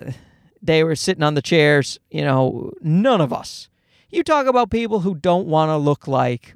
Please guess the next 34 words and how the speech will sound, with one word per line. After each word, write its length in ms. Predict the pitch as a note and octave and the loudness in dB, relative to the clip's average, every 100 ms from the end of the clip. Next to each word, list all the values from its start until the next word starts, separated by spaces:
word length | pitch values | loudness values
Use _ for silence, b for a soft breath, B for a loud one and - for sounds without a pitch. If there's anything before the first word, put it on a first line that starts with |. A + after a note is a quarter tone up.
| - | -6
we're 140 | C#3+ B2 | -2 0
being 260 | C#3 C3 | 0 -2
perverted. 560 | - G#3+ B2 B2+ B2+ A#2+ b b b b | -2 -2 -2 -2 -4 -8 b b b b
We're 140 | B3 | 0
just, 260 | B3 B3+ - | 2 0 2
uh, 120 | A#3 b - | 0 b -2
"Hey, 560 | C#4+ C#4+ C#4+ C#4+ B3+ - - | 2 2 2 0 -4 -8 -6
hey, 180 | B3+ C4+ | -2 0
guys," 380 | C4 B3+ B3+ - | 2 2 0 -4
'cause 160 | B3+ B B - | -6 B B 0
your 160 | D4 | 0
whole 260 | A#3 F4+ E4 | 2 2 2
life 420 | D#4+ E4+ - - _ _ _ _ _ - | 0 0 -4 -14 _ _ _ _ _ -6
these 300 | G3 B3+ F#3 | -2 -2 0
days, 640 | A3+ G#3+ F#3+ E3 C#3 - _ - | 2 4 4 2 -4 -16 _ -4
it's 220 | F#3+ - | -4 -4
constantly 720 | - C#4+ C#4 - B3+ A#3+ A#3 | -2 0 0 0 0 2 2
people 420 | F3+ A#3+ G#3+ A3+ | 2 -2 0 2
are, 200 | F3 C#3 - | 2 0 0
they're, 240 | C3 C3+ | -2 0
they're 180 | C#3 C3 | -2 -4
terrified 460 | - F3+ C#3+ C#3+ | 0 0 2 0
of 100 | B2 - | 0 -4
pedophiles, 720 | G#3+ G#3 A3 G#3 F#3+ F3+ - B B | -4 -2 0 2 2 -2 -10 B B
they're 120 | - D3+ | -2 -2
terrified 560 | - E3 D3+ D#3 C3+ | 2 0 0 0 0
of 140 | B2+ - | -2 -6
perverts, 640 | B3 A#3 G#3 G#3+ - - b b | -2 0 2 0 -2 -14 b b
terrified 480 | - A3 F#3 F#3+ E3+ | -2 0 2 2 2
of 140 | D3 C3+ | 0 -2
molesters 800 | D3+ G3 B3+ G#3 - A3 F#3+ F3 | 0 0 2 0 0 0 0 -2
and 160 | F#3 | -2
rapists, 640 | C#4 A#3+ A#3+ G#3+ - - G#3+ | 0 0 0 -2 -4 -2 0
and, 160 | E3 | 0